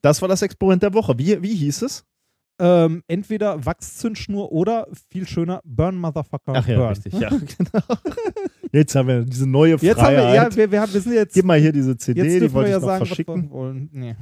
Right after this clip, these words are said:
Speaker 2: So, möchtest du diese Kerze mit nach Hause? <laughs>
Speaker 1: Wo ist, äh,
Speaker 2: So.
Speaker 1: da?
Speaker 2: Da ist sie.
Speaker 1: Die Hülle.
Speaker 2: Ja, ähm, so viel zum, ups,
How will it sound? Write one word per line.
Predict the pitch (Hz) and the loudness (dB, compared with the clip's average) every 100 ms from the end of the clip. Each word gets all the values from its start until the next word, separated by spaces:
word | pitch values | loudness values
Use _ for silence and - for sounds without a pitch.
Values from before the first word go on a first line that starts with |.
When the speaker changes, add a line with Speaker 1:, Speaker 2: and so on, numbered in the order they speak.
| - - - _ _ _ _ _ _ _ _ _ _ | -4 -4 -6 _ _ _ _ _ _ _ _ _ _
Speaker 2:
So, | 139 127 | -18 -8
möchtest | 160 175 - | -6 -6 -8
du | |
diese | 202 185 | -8 -8
Kerze | - 202 220 170 | -4 -4 -4 -8
mit | 143 | -8
nach | 143 - | -8 0
Hause? | 190 202 180 - | 2 4 6 4
<laughs> | - - 381 _ _ _ _ _ _ _ | 2 -8 -14 _ _ _ _ _ _ _
Speaker 1:
Wo | 120 | -6
ist, | 151 151 - - | -6 -8 -10 -10
äh, | |
Speaker 2:
So. | 151 135 127 127 123 113 _ | -6 -4 -4 -4 -6 -8 _
Speaker 1:
da? | 110 101 95 _ _ | -10 -10 -12 _ _
Speaker 2:
Da | - 120 | -12 -12
ist | - - | -14 -20
sie. | _ _ _ _ _ _ _ - | _ _ _ _ _ _ _ -12
Speaker 1:
Die | 104 | -2
Hülle. | 117 | 2
Speaker 2:
Ja, | 180 - - - | 4 2 -4 2
ähm, | 185 180 180 165 | 6 6 4 -2
so | 151 139 | -4 -2
viel | 233 - 220 208 | -2 -2 -2 -2
zum, | - - 185 185 185 - - _ _ _ _ - | -4 -4 -4 -4 -8 -8 -12 _ _ _ _ -12
ups, | - - | -12 -12